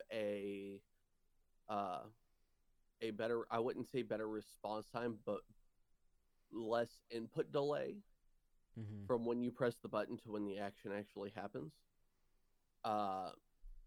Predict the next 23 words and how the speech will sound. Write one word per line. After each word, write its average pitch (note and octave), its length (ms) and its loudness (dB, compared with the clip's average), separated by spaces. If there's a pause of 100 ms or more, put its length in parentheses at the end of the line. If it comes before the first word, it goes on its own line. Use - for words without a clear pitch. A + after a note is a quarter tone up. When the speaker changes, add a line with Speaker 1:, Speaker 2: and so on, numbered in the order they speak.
(160)
Speaker 1:
you A2+ 160 -4
don't B2 180 4
really A2 220 2
see A#2 240 -6
that G2 200 0
board G#2+ 260 0
around A2+ 260 0
that A#2+ 100 0
often. B2+ 380 -2 (120)
So G#2+ 360 4
from A2 160 -2
a G#2 60 0
profe-, - 360 -8 (300)
from A#2+ 160 2
a G#2 340 0 (640)
competitive C3+ 540 0
standpoint, D3 580 0
I - 60 -2
wouldn't C3 260 2
really A2 260 2 (140)
say F#2+ 360 -2
that F#2 180 -2
there F#2 180 -4